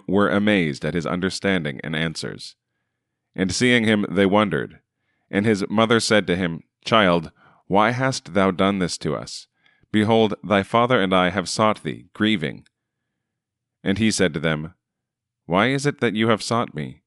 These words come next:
Knew you not that I must be in what is my father's?" And they understood not the saying which he spoke to them. And he came down with them, and came to Nazareth, and was obedient to them.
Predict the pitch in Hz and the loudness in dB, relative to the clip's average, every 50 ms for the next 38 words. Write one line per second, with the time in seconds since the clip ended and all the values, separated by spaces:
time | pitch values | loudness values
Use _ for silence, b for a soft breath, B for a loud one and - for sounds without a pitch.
0 | _ _ _ _ _ _ _ _ _ - 101 110 117 120 123 135 127 113 110 120 | _ _ _ _ _ _ _ _ _ -2 0 2 2 2 0 0 2 2 2 0
1 | 117 110 107 113 107 95 98 95 95 101 104 101 - - 90 98 98 110 104 95 | 0 0 0 0 2 4 2 2 2 2 0 0 -2 -2 -2 0 0 0 0 -2
2 | 90 87 92 95 107 101 90 95 92 90 87 - 90 82 82 82 95 95 107 - | 0 0 0 0 0 -2 -2 0 0 0 0 0 0 0 0 0 -2 -4 -6 -8
3 | - - _ _ _ _ _ _ _ _ _ _ _ _ _ _ _ _ _ _ | -12 -16 _ _ _ _ _ _ _ _ _ _ _ _ _ _ _ _ _ _
4 | _ _ _ - 92 101 101 95 107 104 104 107 113 135 123 - - 127 117 113 | _ _ _ -2 0 0 2 2 2 2 4 2 2 0 -2 0 0 0 0 0
5 | 107 104 104 101 90 78 - - - 90 82 - 101 98 87 76 71 69 69 76 | 2 2 2 2 2 0 -2 -4 -4 -2 0 0 0 0 0 0 -2 -4 -6 -6
6 | 73 - 82 - - 92 87 78 - - 78 67 65 58 - - - _ _ _ | -6 -6 -8 -4 0 0 0 0 -2 -6 -8 -8 -8 -10 -12 -16 -20 _ _ _
7 | _ _ _ _ _ _ _ _ _ _ _ _ _ _ - 101 113 127 120 - | _ _ _ _ _ _ _ _ _ _ _ _ _ _ -4 0 0 0 2 2
8 | 135 131 127 113 104 92 87 82 82 76 67 76 73 73 - - _ - 87 98 | 2 2 2 4 4 2 2 2 0 -2 -4 -4 -6 -8 -10 -12 _ -4 -4 -4
9 | 87 - 113 107 98 87 107 98 95 85 78 69 73 73 69 69 - _ _ _ | -2 0 0 0 0 0 0 2 2 2 0 0 -2 -4 -6 -6 -8 _ _ _
10 | _ _ _ _ - 92 95 101 110 110 107 101 95 104 95 90 98 95 85 80 | _ _ _ _ -6 -2 0 2 2 2 4 4 2 2 2 2 2 2 0 -2
11 | 76 71 - - - 80 71 65 69 64 64 65 | -4 -6 -8 -10 -10 -10 -8 -8 -8 -10 -10 -12